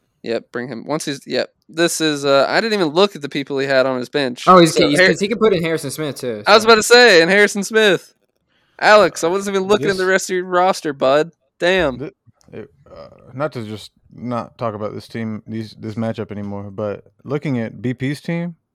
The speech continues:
Speaker 3: this is the first time we're gonna be able to see his team in full power with Josh Allen, Dalvin, Cooper, Myles Garrett,
Speaker 2: You know,
Speaker 3: Buda.
Speaker 2: you know what, Billy Ray? I'm glad you said that, and that leads us straight into our lock of the week for me,
Speaker 1: <laughs> God
Speaker 2: which is
Speaker 1: damn it,
Speaker 2: Beg
Speaker 1: that was
Speaker 2: for
Speaker 1: my lock.
Speaker 2: G-Rag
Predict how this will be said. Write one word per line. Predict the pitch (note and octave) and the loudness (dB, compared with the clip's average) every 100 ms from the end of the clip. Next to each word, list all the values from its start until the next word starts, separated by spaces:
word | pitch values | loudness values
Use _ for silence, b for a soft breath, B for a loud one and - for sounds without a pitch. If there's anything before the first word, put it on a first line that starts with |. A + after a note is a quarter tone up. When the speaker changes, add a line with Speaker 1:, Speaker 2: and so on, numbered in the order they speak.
| _ _ | _ _
Speaker 3:
this | C3 D3 | -8 -6
is | |
the | C3+ | -6
first | - C#3 C3+ | -2 -2 -2
time | - C3+ A#2+ G#2 F#2+ - _ | -4 -4 -4 -8 -12 -20 _
we're | - A2+ | -12 -6
gonna | A#2 | -4
be | A2 | -4
able | A2 | -6
to | G#2+ | -8
see | - A#2 | -8 -6
his | A2+ A2+ | -6 -6
team | - A#2+ G#2+ | -8 -6 -6
in | G2+ | -8
full | G#2 G#2+ | -8 -8
power | G2+ G#2 F#2 D2+ _ | -6 -4 -6 -8 _
with | G#2 G2 | -20 -10
Josh | A#2 A2+ G#2+ | -4 -4 -4
Allen, | A2+ A2 G#2+ G#2+ G2+ | -8 -6 -8 -12 -10
Dalvin, | G#2+ A2 G#2+ A2 G#2+ | -6 -4 -6 -10 -12
Cooper, | - A2 - G#2+ | -10 -10 -8 -10
Myles | G#2 G#2+ G#2+ G2 | -8 -8 -8 -8
Garrett, | A2 G#2 G#2+ G#2 _ _ _ _ G#2+ | -10 -8 -8 -12 _ _ _ _ -8
Speaker 2:
You | A2 | -4
know, | D3 | -2
Speaker 3:
Buda. | D3 G#2 _ _ _ _ | -2 -6 _ _ _ _
Speaker 2:
you | |
know | D#3 F3 | -2 0
what, | F#3 | 0
Billy | E3 E3+ | 0 0
Ray? | E3 D#3+ | 2 0
I'm | B2 D3+ D3+ | -2 -6 -6
glad | C#3 D#3+ F#3+ D#3+ | -2 0 0 -4
you | |
said | D3+ D3+ C3+ | -8 -4 -4
that, | A#2 A#2 | -4 -4
and | G#2 | -4
that | D3 D3 | -6 -4
leads | E3+ D#3 | -6 -6
us | D#3 | -8
straight | - D#3 D#3 | -2 0 0
into | C#3 - | -2 -2
our | B2+ A#2+ | -2 0
lock | B2+ D3 | 0 0
of | C3 | -2
the | B2 | -2
week | B2+ C3+ | -2 -4
for | - | -6
me, | B2 C#3 D3 A#2 A#2 - | -2 0 0 -2 -8 -16
Speaker 1:
<laughs> | - | -14
God | - | -6
Speaker 2:
which | B2+ - | -4 0
is | |
Speaker 1:
damn | C3+ E4 | 2 4
it, | D#3+ | 4
Speaker 2:
Beg | F3 | 2
Speaker 1:
that | |
was | G3 | 4
Speaker 2:
for | F3+ | 4
Speaker 1:
my | E3+ | 4
lock. | D3+ E3 | 6 6
Speaker 2:
G-Rag | C#3 C#3 C3+ | 6 4 4